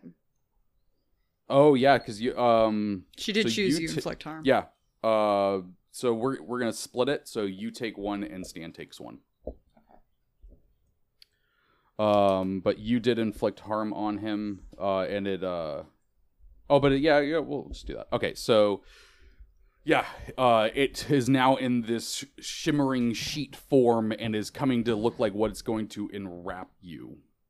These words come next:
Speaker 2: Encapsulate. I'd, words are hard.
Speaker 1: Yeah.
Speaker 2: <laughs>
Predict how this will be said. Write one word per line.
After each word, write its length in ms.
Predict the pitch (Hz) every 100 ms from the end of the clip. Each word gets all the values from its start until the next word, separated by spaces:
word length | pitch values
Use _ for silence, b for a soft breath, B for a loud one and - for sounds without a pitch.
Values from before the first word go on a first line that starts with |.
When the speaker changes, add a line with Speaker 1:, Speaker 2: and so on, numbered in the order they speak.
| _ _ _ -
Speaker 2:
Encapsulate. 760 | - _ _ 90 - - - -
I'd, 300 | 143 139 -
words 480 | 120 165 180 135 95
are 100 | 71
hard. 540 | - 78 78 82 82 - -
Speaker 1:
Yeah. 600 | 262 233 147 156 147 156
Speaker 2:
<laughs> 60 | -